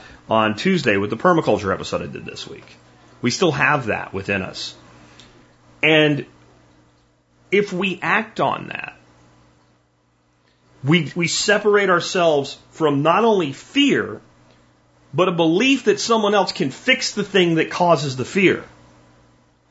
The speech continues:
And once we do that, they lose control. Even if you have a minarchist society, the control is destroyed. So, like, you can have a minarchist government that worries about roads and bridges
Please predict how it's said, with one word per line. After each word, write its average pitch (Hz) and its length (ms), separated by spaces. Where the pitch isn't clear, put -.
And 143 160
once 226 260
we 208 120
do 180 200
that, 156 500
they 175 160
lose 165 300
control. - 600
Even 226 260
if 226 120
you 208 100
have 180 280
a 151 140
minarchist 151 920
society, 120 600
the 127 120
control 208 640
is 120 220
destroyed. 135 800
So, 160 160
like, 180 240
you 208 60
can 214 100
have 196 160
a 156 80
minarchist 165 540
government 151 320
that 143 60
worries 147 180
about 131 220
roads 196 360
and 160 120
bridges 156 760